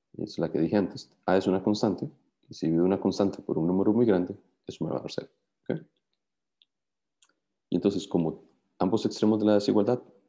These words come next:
van para cero, entonces uno concluye que el límite de X N vale cero.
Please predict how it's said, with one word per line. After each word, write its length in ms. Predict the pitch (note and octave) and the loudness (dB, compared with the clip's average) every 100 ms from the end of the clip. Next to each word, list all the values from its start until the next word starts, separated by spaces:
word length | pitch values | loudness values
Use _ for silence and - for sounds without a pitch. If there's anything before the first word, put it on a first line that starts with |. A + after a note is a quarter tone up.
| - | -12
van 360 | - E2+ F2 - | -4 -4 -4 -2
para 640 | F2 F2+ F#2 F#2 F#2+ F#2+ F#2+ | -2 0 -4 -4 -8 -10 -2
cero, 280 | B2+ A2+ - _ _ _ _ _ _ _ _ | 0 0 -4 _ _ _ _ _ _ _ _
entonces 320 | - E2 D#2 | -8 -6 -4
uno 180 | E2 E2 | -4 -2
concluye 440 | A2+ A#2+ - - - _ _ _ _ _ _ _ _ _ _ _ _ | 0 0 0 -4 -20 _ _ _ _ _ _ _ _ _ _ _ _
que 120 | - | -4
el 100 | D#2+ | 0
límite 380 | F2 G2+ G2+ - | 2 0 -2 2
de 100 | D#2+ | 2
X 200 | D#2+ A#2 | 2 0
N 200 | F2+ G2+ - _ _ _ _ _ _ _ - | -2 -6 -12 _ _ _ _ _ _ _ -10
vale 220 | - - | -8 0
cero. 280 | C3+ B2+ | 0 0